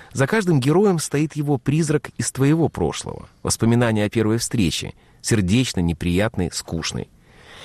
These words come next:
Ещё не открыв книгу, я перебирал в памяти её обитателей.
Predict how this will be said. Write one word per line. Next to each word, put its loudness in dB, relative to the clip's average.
Ещё 2
не 4
открыв 0
книгу, 2
я 0
перебирал 0
в -12
памяти 0
её 2
обитателей. -4